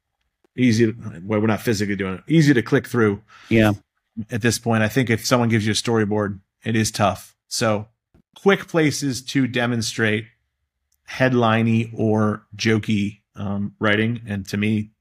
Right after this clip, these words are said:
Speaker 1: Twitter's a good start.
Speaker 2: That's awesome. All right. You heard, you heard it here first. Well, uh, Sean, thank you for making the time to be on the, uh, on the, uh, podcast. I really, you know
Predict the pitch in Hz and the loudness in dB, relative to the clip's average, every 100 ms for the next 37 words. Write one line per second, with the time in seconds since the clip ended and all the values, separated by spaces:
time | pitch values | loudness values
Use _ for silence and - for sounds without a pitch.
0 | _ _ _ 110 120 131 110 117 110 123 | _ _ _ -2 2 2 2 -2 -2 -2
1 | 262 - _ _ _ _ _ _ _ _ | -2 -4 _ _ _ _ _ _ _ _
2 | _ - - - - _ - 90 - 101 | _ -20 -20 -20 -20 _ -2 0 2 2
3 | 107 85 82 98 113 107 101 117 - 110 | 2 0 -2 2 2 4 4 2 0 -2
4 | 98 123 127 127 123 - 139 120 - - | 0 2 2 0 0 2 2 2 -2 -8
5 | - _ _ _ 160 165 160 - _ 170 | -16 _ _ _ 2 2 2 -6 _ -6
6 | 156 156 185 180 165 - 202 240 226 - | -4 -4 0 2 2 0 0 2 2 4
7 | 160 147 147 143 127 135 135 120 120 139 | 4 4 2 -2 0 0 0 -2 0 4
8 | 135 123 117 - 117 117 - 117 113 113 | 4 4 2 2 2 2 2 0 0 0
9 | 107 107 101 104 - 135 135 143 135 131 | 2 2 0 -4 -2 -2 -2 -2 0 0
10 | - - 120 123 127 139 165 160 156 143 | -4 -2 0 2 2 4 4 4 4 4
11 | 135 - 123 113 104 104 | 2 0 2 4 4 0